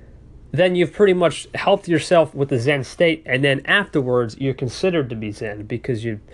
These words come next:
you know, have two, two, it's a two-way street. You got Zen one way and you got Zen the other way. The one thing I do not like, though, is when people hold in emotions.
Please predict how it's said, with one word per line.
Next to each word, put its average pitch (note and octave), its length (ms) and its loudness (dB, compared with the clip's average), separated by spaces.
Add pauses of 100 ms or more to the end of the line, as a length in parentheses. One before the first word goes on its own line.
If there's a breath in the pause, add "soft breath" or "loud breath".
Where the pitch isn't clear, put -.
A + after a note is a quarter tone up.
(800 loud breath)
you D#3 100 -2
know, - 200 -6 (1300)
have C3 240 -2
two, C3 280 -2
two, C#3 280 -2
it's - 120 -12
a A#2+ 40 -12
two-way B2 340 -4
street. - 380 -8
You - 80 -12
got B2+ 200 -4
Zen B2 360 -2
one D#3+ 400 0
way E3 200 0
and C#3 100 -4
you A#2+ 60 -8
got B2+ 160 0
Zen C3 160 -4
the B2+ 140 -2
other C3+ 140 -4
way. - 240 -14 (1200 soft breath)
The D#3+ 80 4
one G#3+ 280 2
thing A3 180 2
I D#3 140 2
do G3+ 320 0
not D3 240 0
like, A#2 220 0
though, B2 280 0 (120)
is B2+ 160 -4
when C3 160 -2
people D#3 300 -2
hold C#3 260 0
in C3 80 -2
emotions. B2+ 720 -4